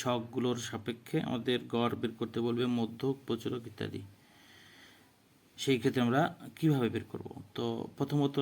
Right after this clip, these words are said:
আমাদের জানতে হবে কিছু কিন্তু গুরুত্বপূর্ণ সূত্র, গড় নির্ণয় সূত্র। গড় নির্ণয় সূত্র হলো, সেটা হলো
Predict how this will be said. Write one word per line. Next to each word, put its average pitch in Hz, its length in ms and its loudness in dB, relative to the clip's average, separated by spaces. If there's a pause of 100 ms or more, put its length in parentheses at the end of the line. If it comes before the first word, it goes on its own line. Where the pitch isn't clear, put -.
আমাদের 127 240 4 (120)
জানতে 123 280 2
হবে 123 220 2
কিছু 120 180 0 (100)
কিন্তু 117 240 2 (280)
গুরুত্বপূর্ণ 131 440 0 (120)
সূত্র, 117 220 -2 (960)
গড় 127 280 8
নির্ণয় 120 320 4
সূত্র। - 220 -8 (880)
গড় 127 240 8
নির্ণয় 131 340 8
সূত্র - 200 -2 (120)
হলো, 135 180 4 (1160)
সেটা 127 200 0
হলো 127 100 4